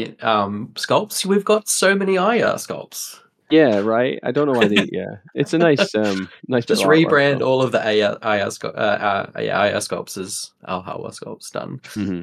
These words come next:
Speaker 2: Um, <laughs> all right, moving on. Let's get into the next one, which is, is O twelve.
Speaker 1: Wow.
Speaker 2: So O twelve, team Gla-, our Gladius team. Uh, you wanna
Speaker 1: Mm.
Speaker 2: take it away here?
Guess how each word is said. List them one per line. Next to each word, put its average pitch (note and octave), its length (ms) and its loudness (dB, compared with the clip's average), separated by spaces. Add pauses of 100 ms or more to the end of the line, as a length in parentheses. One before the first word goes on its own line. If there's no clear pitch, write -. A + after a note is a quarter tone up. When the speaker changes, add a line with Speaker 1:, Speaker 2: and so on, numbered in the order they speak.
(1160)
Speaker 2:
Um, A#2 340 -2
<laughs> - 100 -8
all B2 100 2
right, A2+ 240 0
moving A#2 300 2
on. G#2+ 380 0
Let's - 240 -4
get - 140 -2
into G#2 500 -2
the G2+ 60 -2
next - 180 -4
one, G2 80 -4
which F#2+ 120 -10
is, F#2+ 120 -6 (100)
is F#2 420 -6 (120)
O A#2 400 0
twelve. F#2+ 580 -4
Speaker 1:
Wow. F#2+ 300 -6 (180)
Speaker 2:
So G#2+ 500 -2
O A#2 160 -2
twelve, G#2+ 460 0 (480)
team G3 380 6
Gla-, C3 160 4
our G#2+ 140 0
Gladius D#3 540 2
team. B2+ 420 0 (1160)
Uh, A#2+ 300 -2
you C#3 100 4
wanna D#3 140 6
Speaker 1:
Mm. - 20 -2
Speaker 2:
take E3 140 -2
it D#3 40 2
away E3 300 2
here? E3+ 580 -2